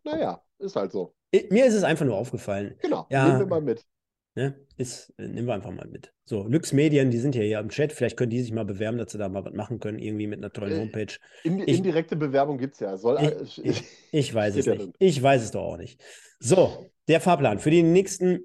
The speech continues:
Speaker 2: gut dreißig Minuten sieht wie folgt aus. Wir machen
Speaker 1: Genau.
Speaker 2: jetzt mal eben ganz schnell, äh, die Regionalliga
Speaker 1: Ergebnis.
Speaker 2: West fertig.
Speaker 1: Mhm.
Speaker 2: Ja, ich hab noch,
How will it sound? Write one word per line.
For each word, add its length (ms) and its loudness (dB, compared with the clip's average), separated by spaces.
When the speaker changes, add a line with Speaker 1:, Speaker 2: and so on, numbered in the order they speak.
Speaker 2:
gut 400 0
dreißig 420 0
Minuten 300 2
sieht 160 -4
wie 80 0
folgt 260 -2
aus. 220 -2
Wir 100 2
machen 180 0
Speaker 1:
Genau. 120 2
Speaker 2:
jetzt 160 -4
mal 100 0
eben 180 0
ganz 240 -2
schnell, 540 -4
äh, 240 -2
die 300 -4
Regionalliga 560 0
Speaker 1:
Ergebnis. 120 -2
Speaker 2:
West 240 -2
fertig. 520 -2
Speaker 1:
Mhm. 260 -8
Speaker 2:
Ja, 80 4
ich 120 0
hab 120 -2
noch, 220 0